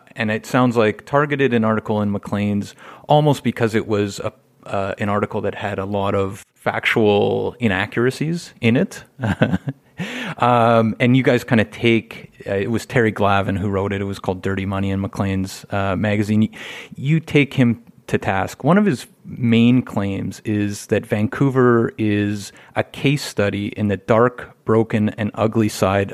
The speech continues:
of globalization. Um, and he's referring to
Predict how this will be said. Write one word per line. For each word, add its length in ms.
of 240
globalization. 920
Um, 720
and 160
he's 200
referring 500
to 440